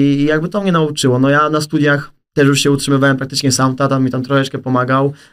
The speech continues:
E, znaczy największą pomocą było to, że mieszkałem, przepraszam, w jego mieszkaniu, nie? Więc jakby nie musiałem płacić czynszu, ale, ale jak starałem się zarabiać sam na siebie, tak się uczyłem, wiesz, pierwszych finansów, uczyłem się, ile muszę kasy wydać w miesiącu, żeby, żeby przeżyć.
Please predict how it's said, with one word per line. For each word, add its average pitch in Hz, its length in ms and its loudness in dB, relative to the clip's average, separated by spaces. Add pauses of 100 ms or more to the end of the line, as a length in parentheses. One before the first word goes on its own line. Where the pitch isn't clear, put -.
(120)
E, 123 340 0 (100)
znaczy 135 200 0
największą 151 240 0
pomocą 147 220 -2
było 143 100 2
to, 143 100 0
że 139 80 2
mieszkałem, 135 340 0
przepraszam, 123 380 -2
w 117 40 0
jego 131 180 2
mieszkaniu, 143 480 2
nie? 123 300 0
Więc 127 180 0
jakby 127 200 0
nie 135 100 4
musiałem 131 240 0
płacić 135 300 -6
czynszu, 147 360 0
ale, 147 300 0 (300)
ale 135 160 2
jak 151 80 0
starałem 175 260 0
się 165 80 0
zarabiać 175 340 0
sam 180 140 2
na 156 80 2
siebie, 151 500 0 (260)
tak 147 140 0
się 156 100 2
uczyłem, 143 420 0 (180)
wiesz, 123 180 2
pierwszych 151 300 -2
finansów, 135 540 0
uczyłem 135 380 0
się, 127 200 0
ile 135 140 2
muszę 135 200 -2
kasy 139 260 -4
wydać 127 380 0 (160)
w 123 80 0
miesiącu, 139 400 2
żeby, 123 380 0
żeby 143 200 -2
przeżyć. 139 460 2